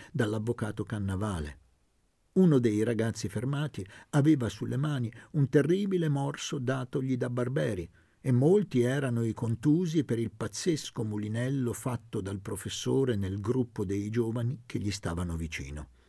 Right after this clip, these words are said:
Non si poteva negare che il bestiale attacco di Barberi avesse dato il segnale per le vie di fatto. Non si era trovato nessuno che affermasse che il primo ad essere colpito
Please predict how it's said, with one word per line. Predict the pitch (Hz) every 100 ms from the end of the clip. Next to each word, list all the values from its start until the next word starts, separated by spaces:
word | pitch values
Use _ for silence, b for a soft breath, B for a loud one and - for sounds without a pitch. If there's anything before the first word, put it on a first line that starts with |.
| b b b b b b _
Non | - 113 113
si | -
poteva | 82 90 104 101
negare | 85 85 127 131 85
che | 80 -
il | 90 92
bestiale | 92 - - 120 117 113 90
attacco | - - 120 117 - 87
di | 82
Barberi | 82 85 95 131 110 87 B B B
avesse | 98 107 - 104
dato | 104 117 117 90
il | 90
segnale | - 95 98 92 113 95
per | 87 92 92 98 B B
le | - 90 85
vie | 85 90
di | 85 85
fatto. | - 73 - _ - - _ _ _ _ _
Non | 120 131
si | -
era | 170 180
trovato | - 185 185 196 190
nessuno | 185 - 71 71 - B B B B
che | - 101
affermasse | 101 - 107 123 113 - 98
che | 92
il | 95 92
primo | - 135 131 95 87
ad | 92
essere | 120 117 101 92
colpito | - 82 - 98 101 117